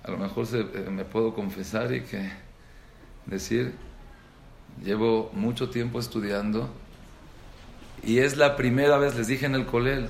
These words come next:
es la primera vez que estamos hablando de las Berajot. Es la primera vez que me doy cuenta de la importancia. Le dije, "Pero nunca es tarde".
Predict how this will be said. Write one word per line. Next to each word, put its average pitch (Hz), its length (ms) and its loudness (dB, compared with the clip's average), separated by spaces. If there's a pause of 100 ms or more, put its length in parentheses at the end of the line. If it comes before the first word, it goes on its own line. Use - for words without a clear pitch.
es 123 120 0
la 131 180 0
primera 123 400 2
vez 131 200 2
que - 80 -4
estamos 123 340 0
hablando 120 340 0
de 131 40 2
las 113 180 2
Berajot. 110 460 -2 (840)
Es 120 100 2
la 139 160 4
primera 139 320 4
vez 147 240 6
que 151 100 -2
me 131 140 4
doy 147 220 4
cuenta 156 380 4
de 147 100 6
la 135 100 6
importancia. 131 1000 2 (1080)
Le - 80 -6
dije, 123 240 4
"Pero 123 160 2
nunca 139 260 0
es 120 140 -2
tarde". 107 320 0